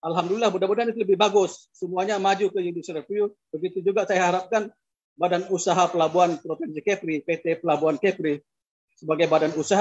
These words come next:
mengajukan juga judicial review. Jadi dari perorangan, dari badan usaha maupun Pemprov bersama-sama mengajukan judicial review kepada Mahkamah Agung untuk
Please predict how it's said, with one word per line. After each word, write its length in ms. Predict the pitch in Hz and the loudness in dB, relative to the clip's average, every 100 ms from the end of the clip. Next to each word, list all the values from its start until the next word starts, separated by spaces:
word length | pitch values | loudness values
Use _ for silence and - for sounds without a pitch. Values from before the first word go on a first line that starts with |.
| 196 | 2
mengajukan 480 | 180 175 180 180 | 2 2 0 -2
juga 240 | 185 190 190 | -2 -2 -2
judicial 480 | 180 170 170 170 170 | -4 -4 -4 -6 -6
review. 480 | 175 185 156 120 | 0 2 2 -2
Jadi 320 | 127 143 175 151 | -4 -2 -2 0
dari 160 | 151 | -2
perorangan, 720 | - 165 175 226 214 165 147 147 _ _ | -4 -2 2 4 6 4 2 -4 _ _
dari 160 | - 151 | -4 -2
badan 320 | 151 147 - | 0 -2 -2
usaha 320 | 175 - 220 | -2 2 4
maupun 320 | 190 214 214 190 | 6 4 2 0
Pemprov 400 | 208 196 240 240 | 0 0 -2 -2
bersama-sama 640 | 196 196 196 220 196 165 - _ _ _ _ _ | -4 -4 -2 -4 -4 -6 -10 _ _ _ _ _
mengajukan 560 | - 175 170 175 185 180 | -10 -4 -4 -2 -2 -2
judicial 480 | 170 160 165 156 160 | -2 -2 -2 -4 -4
review 320 | 156 156 170 | -4 -2 -2
kepada 400 | 156 - 160 156 | -2 -2 0 2
Mahkamah 560 | 156 165 180 156 156 135 | 2 2 2 2 2 0
Agung 320 | 143 220 214 | 4 2 4
untuk 320 | 208 220 254 | 0 2 0